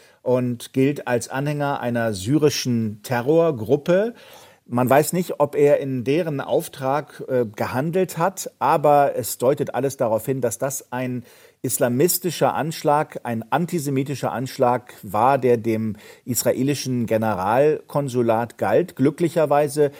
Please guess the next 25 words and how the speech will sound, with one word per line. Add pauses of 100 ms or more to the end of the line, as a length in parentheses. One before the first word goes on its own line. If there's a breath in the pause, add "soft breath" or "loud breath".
(140 loud breath)
war
dieses (180)
Konsulat
gar
nicht
besetzt
zum
Zeitpunkt
des
Anschlags, (300 loud breath)
denn (140)
heute
ist
der
Jahrestag,
der
zweiundfünfzigste
Jahrestag
des
Olympia-Attentates (180 loud breath)
von
neunzehnhundertzweiundsiebzig (280 loud breath)
und (220 soft breath)
die, (180)
äh,